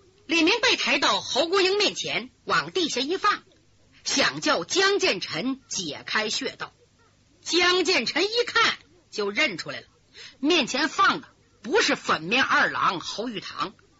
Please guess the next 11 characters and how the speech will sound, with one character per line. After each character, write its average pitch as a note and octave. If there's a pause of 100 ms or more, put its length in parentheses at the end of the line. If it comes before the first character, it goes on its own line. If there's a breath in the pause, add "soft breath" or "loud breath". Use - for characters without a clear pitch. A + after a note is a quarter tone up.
(120)
而 -
是 A4+
自 A4+
己 C#4+
的 A4
宝 -
贝 C#4+
徒 D4
弟 A3+ (160)
李 D#3+
明。 A3+